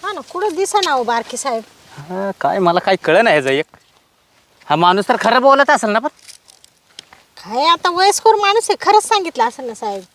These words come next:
Speaker 2: खोटं जर बोलला ना,
Speaker 1: हा.
Speaker 2: तर आपलं डोकं लय वेगळं आहे. मी त्याच्या जागेवर आहे ना, ह्यालाच उचलून नेईन मग मी.
Speaker 1: नाही, नाही, त्याच्याकडे पाहून तर काही वाटलं नाही तसं, तो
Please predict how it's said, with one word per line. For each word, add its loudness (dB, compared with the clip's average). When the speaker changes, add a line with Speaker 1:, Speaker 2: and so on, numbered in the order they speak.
Speaker 2:
खोटं 2
जर 2
बोलला 4
ना, 0
Speaker 1:
हा. -10
Speaker 2:
तर 2
आपलं 2
डोकं 4
लय 4
वेगळं 4
आहे. 0
मी -2
त्याच्या 4
जागेवर 4
आहे 2
ना, 2
ह्यालाच 2
उचलून 0
नेईन 0
मग -8
मी. -14
Speaker 1:
नाही, -4
नाही, -6
त्याच्याकडे -2
पाहून 2
तर -4
काही 4
वाटलं 0
नाही -2
तसं, -10
तो -8